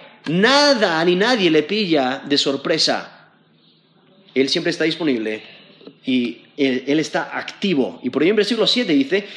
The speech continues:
"Jehová te guardará de todo mal. Él guardará tu alma. Jehová guardará tu salida y tu entrada desde ahora y para siempre". O sea, el cuidado de, de Yahweh nuestro Dios abarca todas las dificultades.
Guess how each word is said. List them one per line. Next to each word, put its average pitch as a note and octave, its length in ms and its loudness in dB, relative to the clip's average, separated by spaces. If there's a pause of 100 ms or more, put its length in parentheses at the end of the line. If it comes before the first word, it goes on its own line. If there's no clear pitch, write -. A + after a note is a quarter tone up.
(140)
"Jehová A3+ 560 4
te A#3 80 6
guardará G3+ 1000 4
de B3+ 480 6
todo D4 920 6
mal. C#3 520 0 (1160)
Él C4 260 6
guardará A#3 400 4
tu A#3+ 160 6
alma. C4+ 420 2
Jehová F#3+ 200 4
guardará C4 420 4
tu B3 100 0
salida A3+ 340 2
y C4+ 60 0
tu A3 80 2
entrada B3 380 0
desde E3+ 260 2
ahora B3 360 0
y G#3+ 100 -4
para D3+ 300 -2
siempre". G3 840 -4 (1500)
O - 40 -20
sea, F3 120 4
el E3 280 -2
cuidado F#3 500 2
de, D#3+ 500 0
de C#3 160 0
Yahweh G3 260 0
nuestro F3 320 0
Dios D#3 380 0
abarca F#3 460 -4
todas G3+ 380 0
las D3 220 -2
dificultades. C3+ 1200 -4